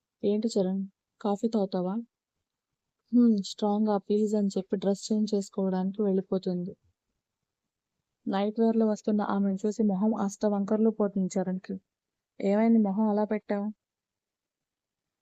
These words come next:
"ఇందాక సారిలో ఎంత బాగున్నావో తెలుసా, ఇప్పుడు చూడు అప్పలమ్మలా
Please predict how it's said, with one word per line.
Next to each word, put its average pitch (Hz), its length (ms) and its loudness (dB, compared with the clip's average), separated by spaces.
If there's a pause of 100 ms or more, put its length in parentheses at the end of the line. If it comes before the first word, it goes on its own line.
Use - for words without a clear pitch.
(100)
"ఇందాక 208 360 0
సారిలో 214 400 2
ఎంత 196 240 0
బాగున్నావో 196 460 0
తెలుసా, 185 320 -4 (120)
ఇప్పుడు 196 280 -4
చూడు 214 240 0
అప్పలమ్మలా 196 600 0